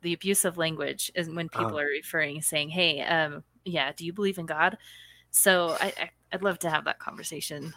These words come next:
Speaker 2: So there's this, this philosopher I really love deeply, Ludwig Wittgenstein.
Speaker 1: Mm.
Speaker 2: Um,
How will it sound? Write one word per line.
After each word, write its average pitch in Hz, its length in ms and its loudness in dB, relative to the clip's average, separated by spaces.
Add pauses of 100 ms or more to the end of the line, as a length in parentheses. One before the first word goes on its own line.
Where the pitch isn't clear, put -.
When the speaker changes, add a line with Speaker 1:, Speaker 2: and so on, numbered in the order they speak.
Speaker 2:
So - 140 10
there's 226 220 12
this, 208 280 4
this 175 280 2
philosopher 160 560 4
I 131 40 8
really 135 300 6
love 117 340 4
deeply, 110 480 -2
Ludwig 135 380 6
Wittgenstein. 110 720 0 (380)
Speaker 1:
Mm. - 40 6
Speaker 2:
Um, 123 460 8